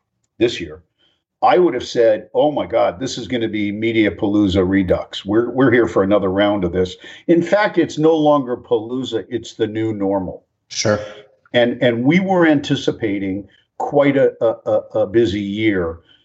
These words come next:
Speaker 1: um, y-, you know, looking forward from January, uh, in twenty twenty. We're in that time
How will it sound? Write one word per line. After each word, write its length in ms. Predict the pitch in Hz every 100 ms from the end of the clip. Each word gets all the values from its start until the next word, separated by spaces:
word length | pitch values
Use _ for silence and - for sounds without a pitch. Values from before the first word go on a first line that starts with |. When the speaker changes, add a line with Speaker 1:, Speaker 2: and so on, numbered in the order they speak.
| _ -
Speaker 1:
um, 360 | 95 95 98 107 _
y-, 160 | 120 -
you 120 | 113
know, 320 | 98 92 98 -
looking 320 | 110 113 104
forward 420 | 90 101 98 90
from 140 | 98 95
January, 640 | 104 98 98 90 85 80 - _ _ _ _
uh, 240 | 107 95 92
in 180 | 104 98
twenty 340 | - 98 92
twenty. 420 | 87 101 76 80 _ _ -
We're 200 | 131 165
in 100 | 180
that 260 | 156 143
time 480 | 147 143 113 92 101